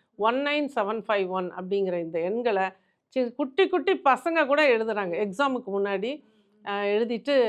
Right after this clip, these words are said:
கையில ர-, லெஃப்ட் ஹேண்ட் சைடுல எழுதுறது, இந்த நம்பர்ஸ ஃபிஃப்டி ஃபோர் டைம்ஸ் எழுதுறது, இதெல்லாம் வந்து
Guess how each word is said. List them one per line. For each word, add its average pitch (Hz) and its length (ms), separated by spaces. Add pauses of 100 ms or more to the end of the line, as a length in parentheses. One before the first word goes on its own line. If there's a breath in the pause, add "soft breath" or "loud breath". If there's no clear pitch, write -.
(360)
கையில 214 300
ர-, 190 240
லெஃப்ட் 208 260
ஹேண்ட் 247 180
சைடுல 196 260
எழுதுறது, 190 520
இந்த 185 180
நம்பர்ஸ 220 420
ஃபிஃப்டி - 340
ஃபோர் 202 220
டைம்ஸ் 196 320
எழுதுறது, 185 400
இதெல்லாம் 202 300
வந்து 262 200